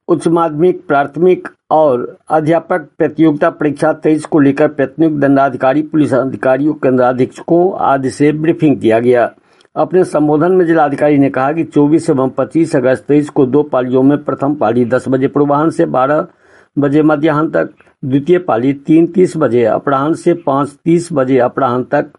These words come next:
परीक्षा आयोजित होगी। जिले में कुल चौबीस परीक्षा केंद्र बनाए गए हैं। उन्होंने कहा कि इस परीक्षा को लेकर के कदाचार मुक्त वातावरण में संपन्न कराने को लेकर के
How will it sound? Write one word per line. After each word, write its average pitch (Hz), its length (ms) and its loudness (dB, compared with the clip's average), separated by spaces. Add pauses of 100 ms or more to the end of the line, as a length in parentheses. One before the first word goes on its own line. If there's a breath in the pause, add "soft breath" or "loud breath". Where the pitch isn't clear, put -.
(100)
परीक्षा 135 360 -2
आयोजित 113 460 0
होगी। 120 380 2 (240 loud breath)
जिले 170 280 4
में 190 140 2
कुल 165 240 -2
चौबीस 160 360 0
परीक्षा 135 380 -2
केंद्र 127 280 0
बनाए 120 380 2
गए 117 260 2
हैं। 117 360 -2 (120)
उन्होंने 185 340 2
कहा 156 280 -2 (400)
कि 165 360 2 (420)
इस 190 140 2
परीक्षा 165 520 -2 (400)
को 170 100 2
लेकर 160 340 2
के 147 140 0
कदाचार 147 540 0
मुक्त 170 300 0
वातावरण 147 600 0
में 160 120 4
संपन्न 135 400 -4
कराने 135 380 0
को 156 140 -2
लेकर 143 340 0
के 113 280 0